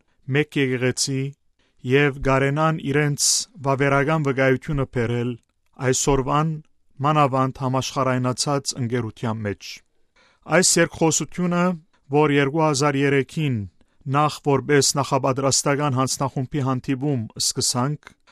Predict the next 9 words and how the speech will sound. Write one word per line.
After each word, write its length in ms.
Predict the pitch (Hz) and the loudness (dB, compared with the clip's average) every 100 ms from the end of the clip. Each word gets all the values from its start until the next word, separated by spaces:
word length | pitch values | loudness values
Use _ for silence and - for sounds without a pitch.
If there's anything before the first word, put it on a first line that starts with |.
| _ _ - | _ _ 0
արդեն 500 | 135 135 170 170 180 185 - _ _ _ _ _ - | 0 0 0 2 2 0 -6 _ _ _ _ _ -2
կզարգանա, 720 | 147 131 151 143 - 147 143 151 165 170 _ _ _ 170 | 0 2 2 2 0 0 2 0 -2 -12 _ _ _ -16
գաջի 600 | 131 135 143 117 143 156 165 _ _ _ | 0 4 4 2 -2 -2 -4 _ _ _
հաստատուն 580 | 143 139 - 151 151 165 | 0 0 4 2 2 -2
հիմերու 400 | 143 139 135 135 | -2 0 0 0
վրա, 240 | 123 123 139 143 _ _ _ - | 0 0 0 -4 _ _ _ -6
սրտված 600 | - 160 151 - 165 180 | 0 2 2 4 2 2
խոսակցություններով 1200 | - 143 139 131 - - 135 127 127 123 143 147 - _ _ - | 0 2 2 -2 -4 -8 -6 -2 0 2 0 -2 -14 _ _ -4
և 340 | 127 151 165 | 2 4 4